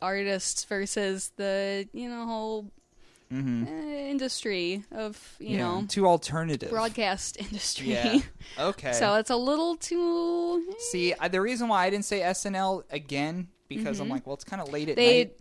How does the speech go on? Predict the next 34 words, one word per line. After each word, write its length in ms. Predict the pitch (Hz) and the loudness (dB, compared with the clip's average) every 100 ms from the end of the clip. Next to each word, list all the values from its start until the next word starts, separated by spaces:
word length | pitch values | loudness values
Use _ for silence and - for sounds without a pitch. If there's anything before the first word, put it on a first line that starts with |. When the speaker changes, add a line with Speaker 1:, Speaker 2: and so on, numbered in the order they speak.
| - | -6
Speaker 1:
they 140 | 240 | 0
had 120 | 240 220 | 0 2
really, 280 | 262 269 | 2 2
there's, 400 | 208 233 262 - - | 2 2 2 -2 -2
um, 500 | 208 190 175 185 208 _ - - - - | -2 0 -2 -6 -12 _ -20 -20 -20 -18
pretty, 260 | - 220 208 - | -6 -4 -4 -6
I'm 140 | 208 | -8
pretty 240 | 202 214 196 | -4 -4 -2
sure 200 | 214 196 | 0 0
I 60 | |
saw 200 | 190 185 175 | 0 -2 -2
it 20 | |
on 300 | 175 175 - - _ _ - _ | -4 -6 -10 -18 _ _ -20 _
YouTube. 540 | 180 175 - 170 175 208 - - - _ | -12 -10 -6 -6 -4 -8 -12 -20 -20 _
My 100 | 226 | -4
Speaker 2:
Mm-hmm. 60 | 156 | 0
Speaker 1:
dad 180 | 175 180 | 2 2
showed 140 | 185 175 | 0 -4
it 80 | - | -4
to 100 | 190 | -6
me 140 | 175 180 | -6 -6
'cause, 180 | 180 | -8
like, 320 | 185 170 170 - _ - | -8 -8 -10 -18 _ -8
Elvis 260 | 156 185 | -6 -6
Costello, 640 | - 165 160 165 160 160 165 | -6 -8 -6 -4 -4 -4 -6
nerd 180 | 175 175 | -4 -2
Speaker 2:
Yeah. 100 | 175 | -2
Speaker 1:
alert. 340 | 170 170 180 - - - - - 196 | -2 -2 -4 -8 -18 -20 -20 -12 -4
Um, 560 | 190 185 175 185 214 - - _ _ - - | 0 0 0 -2 -6 -8 -20 _ _ -20 -4
like, 160 | 202 | 2
when 160 | 214 196 | 4 2
YouTube 400 | 190 202 233 208 | 2 0 0 -2
came 220 | 226 220 | -2 0
out, 300 | 220 226 226 | 2 0 -2